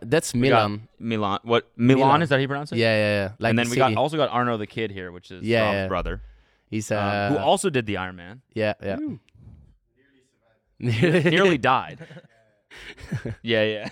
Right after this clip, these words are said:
Speaker 2: <laughs>
Speaker 1: But
Speaker 2: No,
Speaker 1: that's
Speaker 2: he killed it. You guys both killed it.
Speaker 1: Yeah, the, the thing is, Milan is, is, uh, is my camera guy, editor, and he, he is probably the best filmer and editor, storyteller
Speaker 2: Yeah.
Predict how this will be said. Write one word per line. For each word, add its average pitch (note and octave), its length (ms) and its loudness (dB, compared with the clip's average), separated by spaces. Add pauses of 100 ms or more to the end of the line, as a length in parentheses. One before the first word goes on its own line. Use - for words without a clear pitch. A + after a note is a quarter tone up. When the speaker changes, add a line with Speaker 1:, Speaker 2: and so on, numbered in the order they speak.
(160)
Speaker 2:
<laughs> D#3 240 0 (480)
Speaker 1:
But C3+ 140 2
Speaker 2:
No, E3 80 6
Speaker 1:
that's D#3 100 2
Speaker 2:
he F#3+ 80 0
killed F3+ 300 0
it. G3 180 -2
You A2+ 100 -6
guys C3 160 2
both B2 220 0
killed F#2+ 240 -4
it. G2+ 140 -8 (140)
Speaker 1:
Yeah, A#2 320 2
the, B2 140 0
the B2 140 -2
thing E3 220 0
is, E3 200 0 (200)
Milan C3 420 2
is, - 240 -2
is, G#2+ 260 -6
uh, G2+ 360 2
is G#2 120 -2
my G#2 140 0
camera A2 260 0
guy, G#2 360 2
editor, A2 420 -2 (160)
and G#2+ 140 -2
he, A2 240 4
he A2 240 4
is - 280 -4 (280)
probably D3+ 240 2
the A2 100 2
best G2 540 -2 (240)
filmer G2 500 0
and F#2+ 320 -4 (800)
editor, G#2 540 2
storyteller F#2 800 0 (300)
Speaker 2:
Yeah. F2+ 240 -4